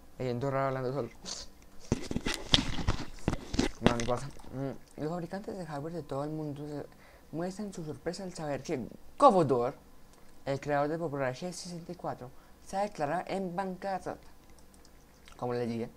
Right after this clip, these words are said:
Commodore ha sido incapaz de ofrecer una alternativa de calidad y se ha visto forzado, forzada,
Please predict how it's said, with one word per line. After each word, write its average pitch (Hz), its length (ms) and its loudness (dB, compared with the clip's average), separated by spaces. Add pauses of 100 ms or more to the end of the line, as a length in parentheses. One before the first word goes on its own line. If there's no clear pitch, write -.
(560)
Commodore 170 440 2 (360)
ha 156 80 2
sido 208 120 -2
incapaz 156 320 2
de 160 60 0
ofrecer 147 260 0
una 165 120 -2
alternativa 143 420 -4
de 143 160 -6
calidad 143 520 -4 (300)
y 151 100 -6
se 165 80 -2
ha 165 40 0
visto 180 200 -4
forzado, 170 600 -4 (340)
forzada, 127 400 -6